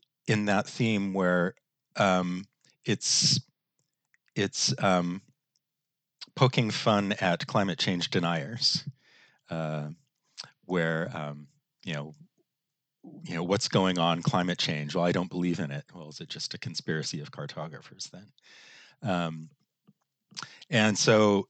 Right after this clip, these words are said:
it, it, it's, um, you know, a combination of a lot of things. I always loved that line. It worked with, um,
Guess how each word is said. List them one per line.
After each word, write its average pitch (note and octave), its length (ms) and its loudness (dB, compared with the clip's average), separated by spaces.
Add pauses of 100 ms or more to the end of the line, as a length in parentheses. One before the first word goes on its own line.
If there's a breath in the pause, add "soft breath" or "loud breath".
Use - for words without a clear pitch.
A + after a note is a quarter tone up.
it, C3+ 180 -4
it, C3 160 4 (120)
it's, - 500 0 (100)
um, G#2+ 420 2 (400)
you C#3 60 4
know, A#2+ 80 6
a - 20 4
combination C#3 580 6
of G#2+ 100 2
a - 20 2
lot G#2 160 6
of G#2 80 2
things. G2+ 540 0 (100)
I F#2+ 80 0
always F2+ 420 0 (720 soft breath)
loved G#2+ 360 4
that F#2+ 200 4
line. G2+ 600 4 (100)
It F2+ 180 -6
worked G2 460 -4
with, - 380 -8 (100)
um, D#2 380 -8